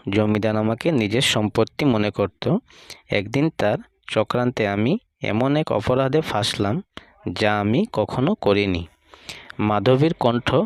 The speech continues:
ভারী হয়ে গেল। ওরা বলল, "আমি জমিদারকে বিষ খাইয়ে মেরে ফেলতে চেয়েছিলাম। আমাকে আঘাত করলো, পুড়িয়ে মারলো, কিন্তু এ ছিল মিথ্যা। সত্যি কথা হলো,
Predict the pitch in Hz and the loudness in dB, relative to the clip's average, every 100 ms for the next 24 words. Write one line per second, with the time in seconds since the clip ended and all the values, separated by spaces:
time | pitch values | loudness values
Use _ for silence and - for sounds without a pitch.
0 | - 98 104 104 135 131 120 107 92 170 | 0 0 2 4 6 6 6 4 2 2
1 | - - - - - - - - 107 117 | -2 -12 -20 -20 -16 -16 -6 2 6 8
2 | 123 135 113 165 - 101 104 135 117 110 | 8 8 6 4 2 0 2 2 2 2
3 | 117 131 131 - 202 - 101 113 123 - | 2 2 2 0 -2 -2 -2 0 -2 -2
4 | 143 143 127 107 117 - 127 123 120 104 | 0 2 2 2 0 0 -2 -2 -2 -2
5 | 98 - 90 87 87 - - - - - | -2 -2 -2 -4 -6 -16 -18 -18 -18 -16
6 | - 107 110 107 107 101 117 143 - 135 | -4 -2 -2 0 2 2 2 0 2 4
7 | 110 170 - - 107 117 127 123 104 92 | 4 2 -2 0 2 4 4 4 4 2
8 | 87 82 - 127 135 - 131 233 - - | 0 -4 -6 -2 0 2 0 0 -4 -20
9 | - - 107 - 143 139 120 117 - 123 | -16 -2 0 2 2 4 2 0 -2 -2
10 | 90 - - - - - 110 - 147 151 | -2 -6 -16 -10 -4 -2 -2 -2 2 2
11 | 160 139 123 117 | 4 4 4 2